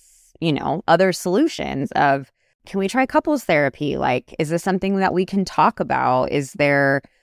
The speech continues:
can we, you know, adjust things and try this again?" So there are steps that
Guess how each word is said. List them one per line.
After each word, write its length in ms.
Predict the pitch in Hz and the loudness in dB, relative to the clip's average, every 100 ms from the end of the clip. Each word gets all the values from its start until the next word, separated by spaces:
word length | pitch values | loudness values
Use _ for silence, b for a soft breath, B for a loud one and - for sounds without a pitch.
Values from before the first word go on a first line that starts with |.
| b _ | b _
can 400 | - 160 147 147 | -10 -2 0 0
we, 480 | 147 147 147 147 147 - | 0 0 2 0 0 0
you 120 | 156 | 0
know, 200 | 135 123 | 0 -2
adjust 640 | - 147 127 131 254 - - | -2 -2 -2 0 0 -2 -10
things 520 | 139 139 123 120 117 - | -4 -2 -2 -4 -6 -4
and 200 | 143 139 | -4 -2
try 220 | 135 135 | 0 0
this 240 | 151 - | -2 -4
again?" 520 | 143 156 214 139 131 139 _ _ _ | -2 0 2 2 -2 -6 _ _ _
So 420 | - 185 156 147 - _ | 0 4 6 4 0 _
there 140 | 196 196 | 2 4
are 140 | 190 | 4
steps 540 | 190 - - 185 - | 2 -4 2 2 2
that 160 | - 185 | 0 0